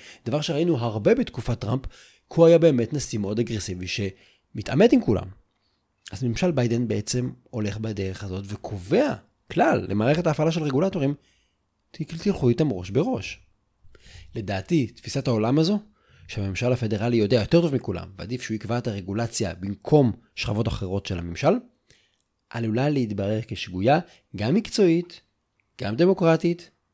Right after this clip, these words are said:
וגם משיקולים פרגמטיים. הכשל השני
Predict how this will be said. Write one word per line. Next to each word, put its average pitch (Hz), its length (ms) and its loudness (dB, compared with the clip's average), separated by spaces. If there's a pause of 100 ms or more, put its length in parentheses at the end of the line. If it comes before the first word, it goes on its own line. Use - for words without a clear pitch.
(540)
וגם 104 220 0
משיקולים 92 420 -2
פרגמטיים. 87 480 -8 (2750)
הכשל 233 420 2
השני 131 580 2